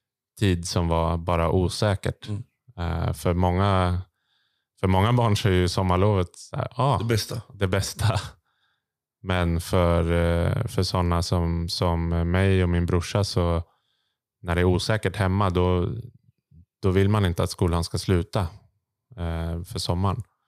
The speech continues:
Speaker 2: När, när kände du att det var osäkert? Alltså, vilken åldersspann var du då? Och hur kände du den här osäkerheten?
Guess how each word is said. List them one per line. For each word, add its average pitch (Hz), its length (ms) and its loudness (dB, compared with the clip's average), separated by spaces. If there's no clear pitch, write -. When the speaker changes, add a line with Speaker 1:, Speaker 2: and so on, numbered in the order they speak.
Speaker 2:
När, 131 280 0
när 151 140 4
kände 170 300 0
du 151 40 6
att 135 80 0
det 131 60 -2
var 143 80 2
osäkert? 107 400 -2
Alltså, 104 140 -2
vilken 120 280 -2
åldersspann 110 800 0
var 101 120 2
du 104 60 2
då? 104 260 0
Och 107 160 -6
hur 113 420 4
kände 117 320 0
du 104 40 2
den 104 100 2
här 104 120 2
osäkerheten? 101 600 -4